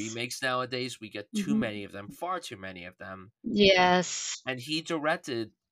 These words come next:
Speaker 1: one of the best remakes
Speaker 2: Mm-hmm.
Speaker 1: probably ever made, and this is coming from someone who hasn't even seen the other adaptations,
Speaker 2: Yeah.
Speaker 1: but I
Speaker 2: I think it
Speaker 1: love
Speaker 2: helps that
Speaker 1: where he
Speaker 2: he,
Speaker 1: goes
Speaker 2: yeah.
Speaker 1: with this. I
Speaker 2: Yeah.
Speaker 1: love where he goes with this.
Speaker 2: Mm-hmm.
Speaker 1: It's really extraordinarily done.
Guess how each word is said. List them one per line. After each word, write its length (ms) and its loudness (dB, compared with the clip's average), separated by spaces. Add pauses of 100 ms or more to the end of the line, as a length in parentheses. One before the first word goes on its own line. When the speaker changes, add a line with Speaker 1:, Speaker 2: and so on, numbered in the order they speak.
Speaker 1:
one 300 -6
of 80 -8
the 80 -4
best 380 -6
remakes 520 0
Speaker 2:
Mm-hmm. 80 -6
Speaker 1:
probably 840 -2
ever 280 -4
made, 500 -6 (360)
and 100 -12
this 100 -6
is 80 -6
coming 220 -12
from 160 -14
someone 260 -8
who 80 -6
hasn't 220 -8
even 100 -18
seen 360 -8
the 180 -8
other 320 -8
adaptations, 720 -6
Speaker 2:
Yeah. 240 4
Speaker 1:
but 60 -8 (680)
I 280 2
Speaker 2:
I 80 12
think 220 10
it 100 12
Speaker 1:
love 0 -
Speaker 2:
helps 300 12
that 120 12
Speaker 1:
where 100 6
he 100 0
Speaker 2:
he, 60 -6
Speaker 1:
goes 280 -2
Speaker 2:
yeah. 80 0
Speaker 1:
with 60 -12
this. 340 -14 (200)
I 120 2
Speaker 2:
Yeah. 80 -2
Speaker 1:
love 400 2
where 160 -2
he 120 -8
goes 300 -6
with 140 6
this. 240 6
Speaker 2:
Mm-hmm. 80 4
Speaker 1:
It's 180 -8
really 460 -4
extraordinarily 800 -8
done. 420 -12